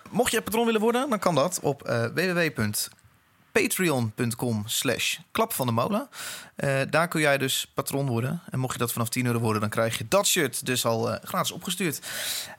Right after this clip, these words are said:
Eh, die link, patreon punt com slash klap van de molen, staat ook in de show notes onder deze podcast. Alright. Ehm, verder geen huishoudelijke mededelingen.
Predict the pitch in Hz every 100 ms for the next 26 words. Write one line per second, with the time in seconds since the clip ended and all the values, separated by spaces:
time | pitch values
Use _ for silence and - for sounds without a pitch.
0 | _ 208 220 214 208 214 208 208 214 247
1 | 208 - - - 196 202 196 180 175 185
2 | 180 - 180 175 - 175 180 160 160 160
3 | 156 151 - 143 - 139 - 127 120 -
4 | 247 143 104 - - 151 143 135 123 78
5 | - - - - - - - - - -
6 | 156 123 - - - - 190 190 196 190
7 | 190 180 - _ - - - - 180 -
8 | 180 165 139 135 143 123 135 175 208 214
9 | 196 151 123